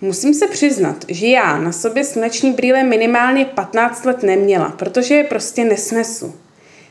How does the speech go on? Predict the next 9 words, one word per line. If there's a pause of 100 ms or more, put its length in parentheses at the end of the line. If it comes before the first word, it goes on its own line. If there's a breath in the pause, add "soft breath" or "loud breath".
(120 soft breath)
Ale
dceři
je
dávat
budu. (560)
Snad
bude
více
přizpůsobivá.